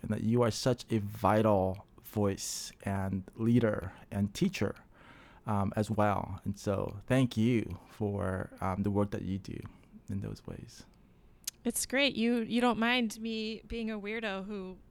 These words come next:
Speaker 2: goes through experiencing God and then jabbers about it to you. <laughs> I think I'm not, I mean, I would love to have a small group where we go through some of these
Speaker 1: Oh.
Speaker 2: toxic materials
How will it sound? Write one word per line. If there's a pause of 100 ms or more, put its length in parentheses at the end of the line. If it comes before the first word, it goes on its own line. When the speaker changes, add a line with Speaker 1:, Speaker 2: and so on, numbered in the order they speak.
(140)
Speaker 2:
goes
through
experiencing
God
and
then (720)
jabbers
about
it
to
you.
<laughs> (2750)
I
think (420)
I'm (140)
not,
I
mean, (120)
I
would
love
to
have
a
small
group
where
we
go
through
some
of
these
Speaker 1:
Oh.
Speaker 2:
toxic
materials